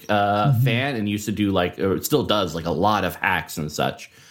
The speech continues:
Speaker 1: Um, so seeing him, 'cause we, we didn't want to just give out the same sort of stuff. Um,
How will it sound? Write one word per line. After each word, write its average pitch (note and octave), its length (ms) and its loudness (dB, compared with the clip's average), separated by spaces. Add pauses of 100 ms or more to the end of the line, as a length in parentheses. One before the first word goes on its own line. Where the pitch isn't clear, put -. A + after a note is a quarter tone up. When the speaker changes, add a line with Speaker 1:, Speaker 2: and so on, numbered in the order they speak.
(260)
Speaker 1:
Um, G2 520 2
so C#3 180 0
seeing G#3 320 2
him, C#3 460 0
'cause D#3+ 180 0
we, F#3+ 220 0
we E3 100 2
didn't G#3 400 0
want C3+ 380 2
to B2 100 0
just G#2+ 500 0
give A2 240 2
out G2 280 0
the F#2 80 -2
same F#2+ 340 2
sort G#2 220 0
of F2+ 100 0
stuff. - 460 0 (400)
Um, F#2 640 0